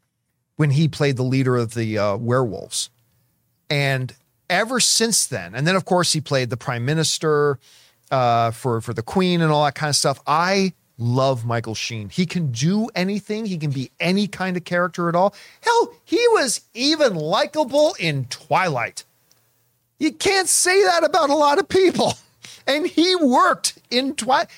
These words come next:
You could put him in anything. David Tennant, taking nothing away from him. He's fabulous. But I, I, I'll take Michael Sheen.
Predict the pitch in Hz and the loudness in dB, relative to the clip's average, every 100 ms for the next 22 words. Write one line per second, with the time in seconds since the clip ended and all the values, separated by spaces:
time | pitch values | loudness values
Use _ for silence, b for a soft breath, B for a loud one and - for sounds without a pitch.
0 | B 277 392 381 - 285 233 269 262 - | B 0 0 0 -4 -6 -6 -6 -6 -8
1 | - - 302 339 359 262 202 135 - B | -20 -8 -4 -2 -2 0 -2 -4 -8 B
2 | B B 214 285 233 262 294 311 - 226 | B B 0 0 0 0 0 -4 -4 -2
3 | 175 160 196 240 220 196 156 123 151 - | -2 0 0 0 0 0 0 0 0 -2
4 | - _ - 175 190 160 90 71 - b | -6 _ -6 -2 0 -2 -4 -8 -12 b
5 | b b 165 165 160 156 - 143 170 160 | b b 0 0 0 -4 -2 -2 -2 -2
6 | 156 165 175 147 156 143 135 - 143 139 | -2 0 -2 -2 -2 -2 -2 -2 -2 -2
7 | 127 | -2